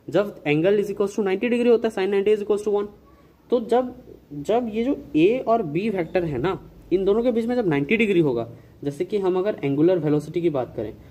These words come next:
तो ये R है, ये R है और इधर लग रहा है भी, तो ये V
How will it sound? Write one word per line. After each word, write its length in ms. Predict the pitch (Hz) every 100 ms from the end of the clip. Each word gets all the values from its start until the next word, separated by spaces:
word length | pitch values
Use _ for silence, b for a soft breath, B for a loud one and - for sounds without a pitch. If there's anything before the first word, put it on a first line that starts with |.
| B -
तो 60 |
ये 220 | 185 202 -
R 200 | 143 147
है, 240 | 120 120 113 - 135
ये 160 | 147 135
R 180 | 139
है 200 | 127 117 110
और 160 | 127 135 127
इधर 220 | 127 170
लग 180 | 160 151
रहा 280 | 151 156 160
है 140 | 180
भी, 280 | 151 135 113 - B B B -
तो 80 | 226
ये 240 | 226 254 247
V 300 | 143 143